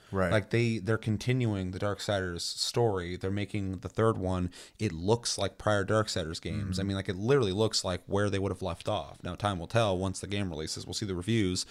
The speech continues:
Speaker 2: But everything I've seen on it looks like what the sequel to Darksiders should have been.
Speaker 1: Yeah.
Speaker 2: So they obviously give a fuck. They, they brought, they're, they have brought out, like, remasters of games like Red Faction. Um, I, and I, I swear when people do this nowadays, they're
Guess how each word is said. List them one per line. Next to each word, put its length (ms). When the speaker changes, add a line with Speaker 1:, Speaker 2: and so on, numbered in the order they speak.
Speaker 2:
But 140
everything 200
I've 100
seen 160
on 140
it 120
looks 240
like 140
what 300
the 80
sequel 360
to 120
Darksiders 300
should 160
have 80
been. 320
Speaker 1:
Yeah. 200
Speaker 2:
So 120
they 120
obviously 480
give 140
a 40
fuck. 320
They, 420
they 300
brought, 480
they're, 220
they 220
have 160
brought 180
out, 120
like, 160
remasters 600
of 60
games 240
like 140
Red 160
Faction. 580
Um, 440
I, 260
and 200
I, 220
I 80
swear 340
when 80
people 240
do 180
this 220
nowadays, 500
they're 180